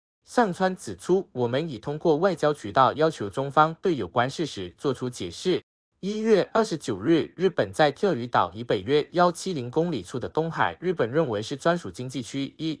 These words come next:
E C内发现一个浮标漂流，浮标上写着“中国海洋监测局F二二三”的标志。为此，日本外务省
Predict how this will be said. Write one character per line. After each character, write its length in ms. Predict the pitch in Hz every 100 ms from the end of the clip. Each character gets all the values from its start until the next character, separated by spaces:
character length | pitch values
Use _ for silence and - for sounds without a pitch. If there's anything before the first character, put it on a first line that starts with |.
| -
E 140 | 165
C 160 | 165 160
内 160 | 147
发 180 | 127 135
现 240 | 127 135
一 60 | 104
个 160 | 135 117
浮 140 | 104
标 200 | - 139
漂 240 | - 175
流， 300 | 160 95 123 - _ _ -
浮 160 | 113
标 260 | 120 160 165
上 280 | 190 185 165
写 260 | - 107
着 280 | 90 135 110
“中 240 | 92 202 208
国 160 | 135
海 160 | 120 110
洋 160 | 95 113
监 160 | 151
测 140 | 147 175
局 180 | -
F 300 | 127 156 -
二 60 | 160
二 120 | 180
三” 160 | 160 143
的 80 | 120
标 200 | 127 123
志。 280 | 147 147 -
为 140 | 208
此， 200 | 202 -
日 160 | 98 156
本 160 | 123 117
外 100 | 147
务 120 | 127
省 180 | -